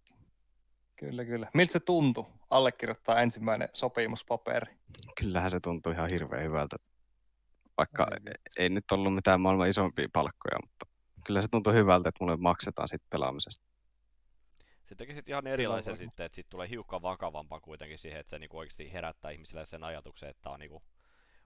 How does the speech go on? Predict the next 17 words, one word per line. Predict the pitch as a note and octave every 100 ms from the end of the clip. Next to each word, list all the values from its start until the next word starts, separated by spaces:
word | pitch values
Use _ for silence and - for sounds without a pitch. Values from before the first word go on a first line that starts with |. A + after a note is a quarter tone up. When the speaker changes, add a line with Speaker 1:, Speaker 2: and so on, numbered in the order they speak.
| -
Speaker 3:
oikeesti | F#2+ F#2 F2 E2+
sellainen | E2+ E2
varteuttava | E2+ E2 D#2 - D#2 D2
homma. | E2+ D#2 D2 D2 -
Et | - -
se | D#2+ D2
ihan | E2+ E2
pelkästään | D#2 D#2 D#2 D#2+ -
sitä, | - E2+ D2+
että | -
sä | D#2
vaan | D#2+ D#2+ _
pelailet | F2 E2+ E2 -
huvin | D#2+ D#2
vuoksi. | A1 A1+ - - - _ _ _ _ _ _ _ _ _ _ _ _ _ - -
Speaker 2:
Kyllä. | E2 E2
Speaker 1:
Mm. | G#2+ G#2+ G#2+